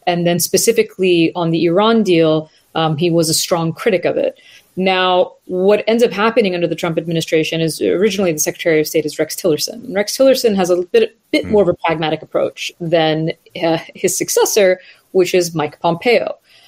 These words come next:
Speaker 1: Um, and Pompeo has really, like, an obsession with Iran. Um,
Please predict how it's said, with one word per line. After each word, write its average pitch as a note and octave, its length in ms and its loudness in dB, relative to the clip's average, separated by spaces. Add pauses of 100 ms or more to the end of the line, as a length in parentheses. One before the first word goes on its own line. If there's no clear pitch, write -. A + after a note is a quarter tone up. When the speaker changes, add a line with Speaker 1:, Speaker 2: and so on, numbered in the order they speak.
(140)
Speaker 1:
Um, E3+ 500 0
and G3+ 120 0
Pompeo A#3+ 420 4
has G3 320 0
really, F#3+ 240 2
like, E3 220 2
an E3 80 -4
obsession - 840 -2 (220)
with D#3+ 420 0 (100)
Iran. D3+ 560 0 (300)
Um, D#3 680 -2